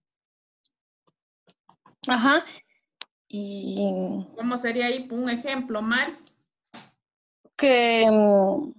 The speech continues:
Speaker 1: un ejemplo de violencia de omisión.
Speaker 2: Ajá.
Speaker 1: Que, por ejemplo, tal vez no, tal vez precisamente no los abandonan, pero son negligentes.
Speaker 2: Ajá.
Speaker 1: Que, em,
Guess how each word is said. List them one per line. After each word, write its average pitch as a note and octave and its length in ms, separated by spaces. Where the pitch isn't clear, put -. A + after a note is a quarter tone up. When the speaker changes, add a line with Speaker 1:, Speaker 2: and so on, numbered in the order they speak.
Speaker 1:
un C#4+ 120
ejemplo C#4+ 460
de A#3+ 80
violencia B3+ 420
de A3 100
omisión. A#3+ 560
Speaker 2:
Ajá. D4+ 320
Speaker 1:
Que, C4+ 140
por B3+ 260
ejemplo, B3+ 680
tal B3 160
vez C4 200
no, C#4 480
tal A#3+ 140
vez C#4 280
precisamente C4 720
no C4 340
los C4 220
abandonan, A#3+ 640
pero A#3+ 220
son B3 280
negligentes. G#3+ 920
Speaker 2:
Ajá. A3+ 340
Speaker 1:
Que, G#3 880
em, G3 480